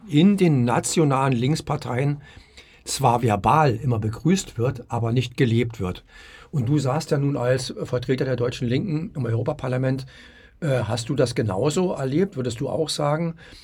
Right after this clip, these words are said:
ja, wir haben in, in Brüssel, in Straßburg, äh, viel unternommen, wir haben viel erreicht,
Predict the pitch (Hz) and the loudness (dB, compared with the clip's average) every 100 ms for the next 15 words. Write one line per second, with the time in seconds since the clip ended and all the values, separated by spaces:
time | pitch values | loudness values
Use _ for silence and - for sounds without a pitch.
0 | - - - 135 120 156 151 120 131 139 | -20 -20 -6 0 2 2 4 2 2 2
1 | 127 131 123 120 151 214 165 127 117 107 | 0 0 -2 2 2 2 2 0 -2 -2
2 | 147 - 151 131 - 127 - 147 160 160 | -2 0 0 0 -6 -8 -2 2 2 2
3 | 139 123 120 160 147 123 127 117 143 151 | 0 2 2 2 0 0 0 -2 -2 0
4 | 101 95 101 175 - | -2 0 0 0 -4